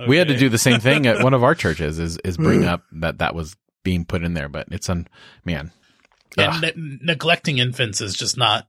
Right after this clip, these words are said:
Speaker 2: you know, God's way or whatever. It doesn't feel like it. If you have to go against your n-,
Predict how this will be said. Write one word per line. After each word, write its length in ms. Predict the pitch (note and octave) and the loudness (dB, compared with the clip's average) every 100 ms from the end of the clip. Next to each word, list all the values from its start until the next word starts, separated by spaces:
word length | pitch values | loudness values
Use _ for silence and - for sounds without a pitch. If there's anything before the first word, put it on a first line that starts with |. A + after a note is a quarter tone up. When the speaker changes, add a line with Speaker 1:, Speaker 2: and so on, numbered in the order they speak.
| _ | _
Speaker 2:
you 140 | B2 G#2+ | -6 -4
know, 260 | G2 G2 | -4 -4
God's 300 | - G#2 G2 | -2 -2 -2
way 200 | G2+ F#2+ | -4 -4
or 60 | G2 | -4
whatever. 420 | G2 F#2+ G2+ G2 - - | -6 -6 -6 -8 -10 -10
It 100 | C#3 | -4
doesn't 240 | B2 G#2+ | -4 -4
feel 140 | - G2+ | -6 -4
like 200 | G2 G2+ | -2 -2
it. 180 | G2+ - _ - - - | -6 -8 _ -20 -10 -6
If 140 | C#3 | -2
you 100 | E3 | 0
have 160 | F#3+ F#3+ | 0 0
to 100 | D3+ | -2
go 200 | D3 D3 | -2 -2
against 320 | C#3+ C#3 - | -2 -4 -4
your 280 | B2 C3+ C3+ | -2 -2 -4
n-, 480 | A#2 A#2 A#2+ A#2 | -8 -10 -10 -14